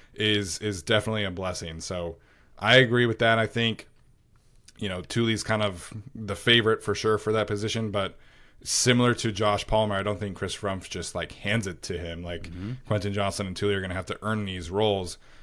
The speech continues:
Speaker 1: because Joshua Palmer and because Chris Rumph are gonna be nipping at their heels is 'cause they don't wanna lose those jobs. They don't wanna lose those snaps. And, uh, it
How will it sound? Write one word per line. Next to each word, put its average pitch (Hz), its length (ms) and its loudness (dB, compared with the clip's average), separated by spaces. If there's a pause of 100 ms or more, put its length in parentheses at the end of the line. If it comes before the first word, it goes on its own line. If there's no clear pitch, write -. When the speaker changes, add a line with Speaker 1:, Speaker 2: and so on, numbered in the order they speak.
(120)
Speaker 1:
because 104 600 0
Joshua 98 480 -2
Palmer 95 440 -2
and 98 300 -4
because 90 580 -6
Chris 95 260 -6
Rumph 92 300 -4
are 87 80 -6
gonna 90 160 -6
be 87 340 -10
nipping 95 260 -6
at 87 100 -6
their 90 120 -6
heels 95 280 -2
is 85 80 -10
'cause 85 200 -10
they 92 100 0
don't 139 120 8
wanna 90 140 -4
lose 85 240 -10
those 85 220 -6
jobs. 95 340 -2
They 104 80 0
don't 123 100 2
wanna 90 220 -6
lose 85 180 -10
those 82 220 -8
snaps. 95 440 -8 (460)
And, 90 380 -8
uh, 82 320 -4
it - 80 -10